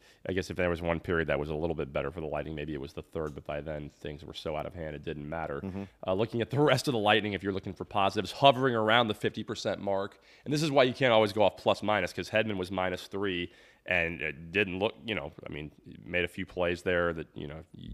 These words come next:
Speaker 1: you wish you had back, but he was actually right at fifty percent, which for him isn't that good, but, it, you know, he wasn't a net negative. Cirelli was up there, Nick Paul was up there, everybody else was way down the list. Uh,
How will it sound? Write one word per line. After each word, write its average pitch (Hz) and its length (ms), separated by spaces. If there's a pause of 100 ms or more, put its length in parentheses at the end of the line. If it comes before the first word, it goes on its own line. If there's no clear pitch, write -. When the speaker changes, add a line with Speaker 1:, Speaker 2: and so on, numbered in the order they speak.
Speaker 1:
you 82 140
wish 82 240
you 85 80
had 82 180
back, 87 200
but 95 100
he 151 140
was 143 120
actually 123 280
right 107 160
at 92 100
fifty 107 220
percent, 92 480
which 98 100
for 110 140
him 120 160
isn't 92 220
that 80 200
good, 82 180
but, 87 140
it, 80 140
you 90 160
know, 78 80
he 101 100
wasn't 110 320
a - 20
net 98 300
negative. 92 480 (340)
Cirelli 113 480
was 107 200
up 101 180
there, 107 220
Nick 104 200
Paul 98 260
was 95 120
up 95 180
there, 92 220 (360)
everybody 98 360
else 95 180
was 87 160
way 101 380
down 90 260
the 85 60
list. 90 420 (480)
Uh, 82 280